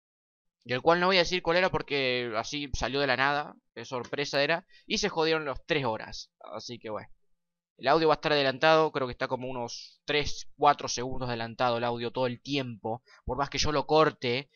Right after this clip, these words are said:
y lo ponga donde tiene que estar el audio, después se vuelve a adelantar de vuelta más adelante. Es como que, no sé, el, el audio se corta y aparece una,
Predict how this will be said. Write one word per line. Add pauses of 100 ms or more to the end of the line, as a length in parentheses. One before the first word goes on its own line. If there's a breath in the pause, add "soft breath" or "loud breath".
(140)
y
lo
ponga
donde
tiene
que
estar
el
audio, (320)
después
se
vuelve
a
adelantar
de
vuelta
más
adelante. (1120)
Es
como
que,
no
sé,
el,
el
audio
se
corta
y
aparece
una,